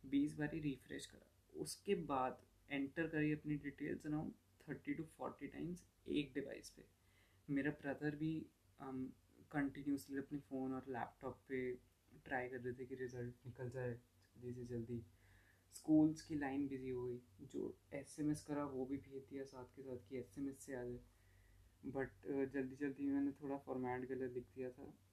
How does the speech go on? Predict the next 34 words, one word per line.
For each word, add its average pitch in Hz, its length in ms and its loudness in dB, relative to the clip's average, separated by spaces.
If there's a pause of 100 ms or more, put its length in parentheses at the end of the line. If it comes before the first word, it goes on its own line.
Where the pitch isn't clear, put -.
(160)
और 131 160 -4
but 139 280 -2
मेरे 143 160 4
भाई 139 280 -2
ने 139 140 0
सही 131 140 -6
लिखा - 300 -8
था - 80 -16
फॉर्मेट, - 480 -20 (1080)
और 143 420 0
वो 156 400 4 (100)
एसएमएस 151 500 -4
का 139 240 -4 (400)
जो 131 300 0
रिप्लाई 120 420 0
था 123 180 -12
वो 120 200 -2
आया 117 180 0
मुझे 123 300 -6
आठ 127 340 -2
बजे 165 220 -12 (1600)
कि 143 140 2
आपका 131 440 -2
फॉर्मेट 127 560 -4
गलत 135 300 -4
है, - 120 -14 (120)
और 139 120 -12
मेरे 135 200 -4
भैया 131 380 -4
को 151 280 -6 (480)
आ 127 140 2
गई 127 180 0
मार्कशीट। - 480 -10 (1120)
और 127 300 -2